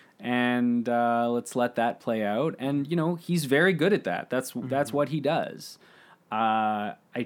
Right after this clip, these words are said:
Speaker 1: don't think that it's the, uh, best example of what he does. Like, I d-, I do think he's, he's done it better in other movies, but, uh, if,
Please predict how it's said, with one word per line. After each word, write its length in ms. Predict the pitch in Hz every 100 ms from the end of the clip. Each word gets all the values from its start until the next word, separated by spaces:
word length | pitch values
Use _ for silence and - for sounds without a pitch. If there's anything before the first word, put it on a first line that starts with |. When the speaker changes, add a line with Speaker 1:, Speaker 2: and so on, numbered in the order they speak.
| -
Speaker 1:
don't 380 | 127 127 123 107 -
think 340 | - 127 120 -
that 120 | 113
it's 200 | 110 -
the, 600 | - 113 110 107 104 104 -
uh, 280 | - 104 98
best 500 | 92 101 151 - -
example 800 | 143 123 135 135 135 202 220 220 _ _ _ -
of 160 | 151
what 200 | 143 165
he 120 | 151 175
does. 180 | 160 -
Like, 140 | 143
I 80 | 143
d-, 160 | 135 -
I 100 | 139
do 200 | 135 160
think 220 | 156 147
he's, 280 | 139 123 110
he's 180 | 123 127
done 180 | 123 127
it 140 | 95
better 280 | 113 107 131
in 100 | 131
other 180 | 107 110
movies, 440 | 107 120 254 294 - - - _ -
but, 280 | 185 170 -
uh, 540 | 156 170 165 165 165 - - _ _ -
if, 220 | 190